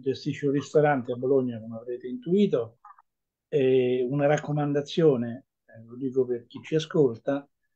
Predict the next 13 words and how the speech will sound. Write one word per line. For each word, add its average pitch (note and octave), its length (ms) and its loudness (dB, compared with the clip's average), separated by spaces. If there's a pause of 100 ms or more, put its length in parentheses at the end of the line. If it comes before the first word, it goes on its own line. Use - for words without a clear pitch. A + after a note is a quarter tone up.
(140)
è F#3 80 -2
un D#3+ 100 6
ristorante F3+ 640 4
in C#3+ 140 -2
cui D3+ 120 -4
sono D3+ 240 0
preferiti D#3+ 880 -2
gli C3 200 -8 (420)
uomini E3+ 320 0
e C#3+ 60 -2
le C#3 120 -2
donne C#3+ 300 -2
romaniste, A#2+ 720 -8